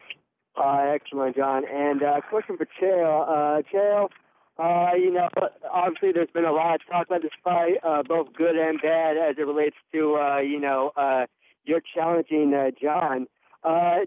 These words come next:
do you feel any pressure at all, uh, to really silence the critics that say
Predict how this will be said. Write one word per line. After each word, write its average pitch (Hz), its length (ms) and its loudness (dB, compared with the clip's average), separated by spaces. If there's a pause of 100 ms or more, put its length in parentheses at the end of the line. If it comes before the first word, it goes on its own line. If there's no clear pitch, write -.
(120)
do 185 80 -2
you 254 340 0
feel 202 260 0
any 165 160 0
pressure 165 420 -2
at 160 200 -2
all, 156 500 0
uh, 156 200 0 (120)
to 160 180 0
really 170 260 2
silence 175 360 -2
the 170 80 -8
critics 170 380 -4
that 160 140 -4 (100)
say 165 380 0